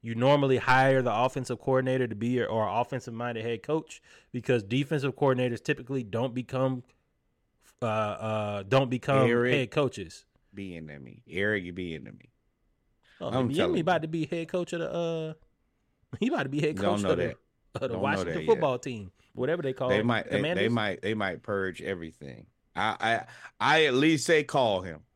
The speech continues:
Speaker 2: At least let him know your intentions may be true. And then they talking about,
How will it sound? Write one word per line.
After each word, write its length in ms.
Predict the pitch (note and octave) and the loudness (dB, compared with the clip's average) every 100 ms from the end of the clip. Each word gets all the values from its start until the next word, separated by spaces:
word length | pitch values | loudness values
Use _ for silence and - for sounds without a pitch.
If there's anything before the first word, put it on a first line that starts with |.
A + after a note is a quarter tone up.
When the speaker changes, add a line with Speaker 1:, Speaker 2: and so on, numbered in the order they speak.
| _ | _
Speaker 2:
At 140 | F#2+ A#2 | -2 4
least 340 | F#3 A#3+ B2+ | 6 6 6
let 200 | F3 F#3 | 4 6
him 260 | F#3 F3+ D#3 | 6 4 2
know 160 | D#3 | 2
your 220 | B2+ A#2+ A#2 | 2 0 -2
intentions 500 | A2 C3+ A#2+ A#2+ A2 | -4 -6 -6 -8 -6
may 180 | A2 G#2+ | -6 -6
be 160 | G#2+ | -8
true. 240 | - E2 D2+ _ _ _ _ _ _ _ _ _ _ | -12 -16 -18 _ _ _ _ _ _ _ _ _ _
And 160 | F2 G#2 | -2 0
then 160 | C3+ | 2
they 140 | C3+ C3+ | 2 0
talking 300 | B2+ A#2 A2+ | 0 0 0
about, 340 | G#2+ G2 - | -2 -2 -4